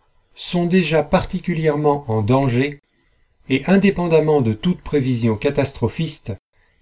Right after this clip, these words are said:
il est certain que l'actuel système mondial est insoutenable de divers points de vue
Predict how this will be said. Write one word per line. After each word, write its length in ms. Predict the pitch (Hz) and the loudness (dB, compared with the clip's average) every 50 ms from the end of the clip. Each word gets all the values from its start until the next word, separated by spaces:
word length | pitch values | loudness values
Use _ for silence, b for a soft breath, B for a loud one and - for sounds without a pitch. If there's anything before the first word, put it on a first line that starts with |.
| _ _ - | _ _ -4
il 120 | 143 147 165 | 0 0 2
est 80 | 160 | 0
certain 640 | 151 - - 202 190 - - - - 170 165 170 160 | 0 2 2 2 2 2 0 -4 -4 -4 -4 -4 -4
que 160 | 147 - 127 | -4 -2 0
l'actuel 520 | 117 143 147 143 - 160 151 143 127 113 | 0 0 -2 -2 -4 -4 0 2 2 0
système 480 | 104 - - 156 - - - 151 135 127 | 0 -2 -6 -6 -4 0 2 2 2 2
mondial 680 | 127 127 127 127 117 117 123 123 127 127 131 131 - - | 2 0 0 0 0 2 2 2 2 2 0 -2 -4 -4
est 180 | - 127 - 143 | -4 -2 -2 0
insoutenable 960 | 139 135 - - - - 208 196 - 156 139 131 123 123 123 120 117 113 104 | -2 -2 -2 -2 -2 0 0 0 0 0 2 2 2 2 2 2 0 0 0
de 120 | 110 104 | 0 -2
divers 400 | 98 123 147 139 135 131 120 - | -2 -2 -2 0 0 0 -2 -2
points 200 | - - 113 110 | -2 -2 0 0
de 80 | 104 101 | 0 0
vue 320 | 95 113 131 135 135 | 0 0 -2 -2 -4